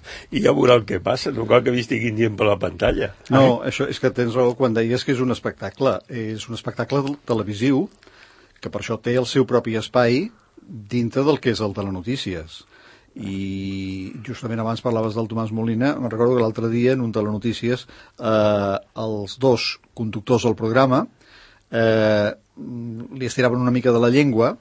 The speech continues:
Speaker 2: allò que fan la prèvia,
Speaker 1: Sí.
Speaker 2: després ve la publicitat i després ja ve l'espai, no? I li deien, doncs, a veure el tema de la, com estava el tema, les previsions i tal,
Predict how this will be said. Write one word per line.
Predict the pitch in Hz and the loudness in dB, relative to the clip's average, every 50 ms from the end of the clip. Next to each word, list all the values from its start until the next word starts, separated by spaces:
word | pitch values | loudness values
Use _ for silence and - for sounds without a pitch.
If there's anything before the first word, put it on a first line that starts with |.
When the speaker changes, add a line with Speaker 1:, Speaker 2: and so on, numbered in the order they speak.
| _ - | _ -8
Speaker 2:
allò | 117 113 123 | -2 -2 0
que | - - | 0 2
fan | - 131 123 120 113 101 101 - - | 2 2 2 2 0 -4 -6 -10 -6
la | 117 110 107 | -4 -4 0
prèvia, | - 131 135 117 120 110 120 143 214 - _ _ _ - | 4 4 4 4 4 0 0 0 -2 -4 _ _ _ -20
Speaker 1:
Sí. | - - - - 143 127 - - - 104 | -20 -18 -10 -8 -8 -8 -8 -10 -12 -10
Speaker 2:
després | 117 - - 131 107 | -10 -8 -6 -6 -4
ve | 110 117 | -2 -2
la | 110 | -2
publicitat | 95 113 120 123 117 - 135 117 135 131 127 | -2 -2 -2 -2 -2 0 2 4 4 4 4
i | 139 | 0
després | 139 - - 113 | -4 -4 -2 -2
ja | 110 117 | 0 2
ve | 117 113 | 2 2
l'espai, | 107 104 - - 95 90 85 82 | 0 -2 -2 -6 -8 -8 -8 -8
no? | 92 117 151 - - - - - - - - - _ _ | -8 -8 -8 -8 -10 -20 -20 -20 -20 -20 -20 -20 _ _
I | - 135 127 123 | 0 2 2 4
li | 120 120 113 117 110 | 4 4 2 2 2
deien, | 113 113 113 117 117 120 | 2 4 4 4 2 2
doncs, | 113 113 110 98 110 | 2 0 0 0 0
a | |
veure | 104 110 107 110 | 0 0 0 0
el | 104 | -2
tema | 110 107 101 104 | -2 -2 -4 -4
de | 98 101 98 | -4 -4 -6
la, | 98 95 95 95 92 87 | -4 -4 -6 -6 -8 -8
com | - 98 | -10 -10
estava | - - - 104 95 92 | -10 -8 -8 -8 -8 -8
el | 95 | -8
tema, | - 107 98 95 95 95 92 92 92 95 | -10 -8 -8 -6 -8 -6 -8 -8 -8 -10
les | 98 101 - | -10 -6 -4
previsions | 117 113 110 113 113 131 139 143 139 139 131 117 | -4 -2 -2 0 4 6 6 8 8 6 4 2
i | 123 113 | 2 2
tal, | 131 131 160 214 | 2 0 0 -2